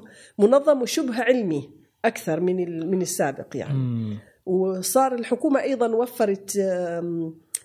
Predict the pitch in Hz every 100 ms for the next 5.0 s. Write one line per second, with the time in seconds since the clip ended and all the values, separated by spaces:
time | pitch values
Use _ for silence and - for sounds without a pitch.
0 | _ _ 214 190 220 202 226 226 202 196
1 | 190 185 208 196 165 170 175 175 180 180
2 | 208 190 202 180 170 202 175 190 170 -
3 | - 180 190 185 185 170 185 208 202 196
4 | 208 208 196 190 190 180 - 214 208 196